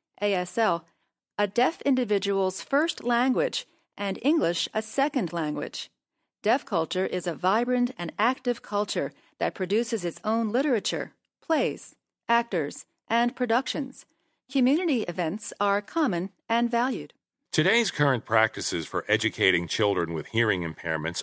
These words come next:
Speaker 2: are the result of historical, political, and cultural forces. The deaf rights movements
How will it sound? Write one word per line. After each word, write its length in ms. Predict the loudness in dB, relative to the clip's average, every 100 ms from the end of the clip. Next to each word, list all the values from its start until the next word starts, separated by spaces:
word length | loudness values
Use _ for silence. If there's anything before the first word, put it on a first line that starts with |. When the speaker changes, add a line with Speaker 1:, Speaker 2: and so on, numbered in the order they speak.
| 2
Speaker 2:
are 140 | 2
the 100 | 4
result 420 | 2 4 2 2 -4
of 120 | -8
historical, 800 | -4 -2 2 4 4 4 2 0 -10 -20 _ _
political, 540 | 0 2 2 0 0 0
and 220 | 0 0
cultural 520 | 0 -2 0 2 2
forces. 640 | 0 0 2 2 -2 -4 -10 _ _ _ _ _ 0
The 100 | 2
deaf 300 | 4 2 4
rights 320 | 4 4 2
movements 580 | 2 2 2 0 0